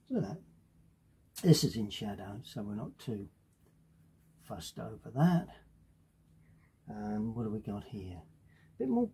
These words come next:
grey, a bit of blue in there, a bit of cobalt in there now. Because,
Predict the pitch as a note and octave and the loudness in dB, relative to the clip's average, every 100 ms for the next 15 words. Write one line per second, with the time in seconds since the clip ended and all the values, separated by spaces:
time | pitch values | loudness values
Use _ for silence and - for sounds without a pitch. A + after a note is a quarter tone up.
0 | - D#3+ D#3+ D#3 A#2+ - - A3+ - - | -2 2 4 4 0 -8 -6 -6 -4 4
1 | G#3 F#3+ E3 C3 G2+ F#2+ F2 E2+ - _ | 8 10 10 8 6 -2 -4 -10 -16 _
2 | G#3+ A3 - - F#3 D#3 A#2 A2+ - A2 | -4 -4 -8 -10 -4 -2 -2 -4 -8 -10
3 | G2+ F#2 F2+ F2+ F#2 G#2 C3+ - _ _ | -10 -10 -14 -14 -12 -6 -6 -8 _ _
4 | _ - - _ _ _ _ _ _ _ | _ -20 -20 _ _ _ _ _ _ _
5 | _ - - B2 - A#2+ | _ -20 -18 -14 -8 -8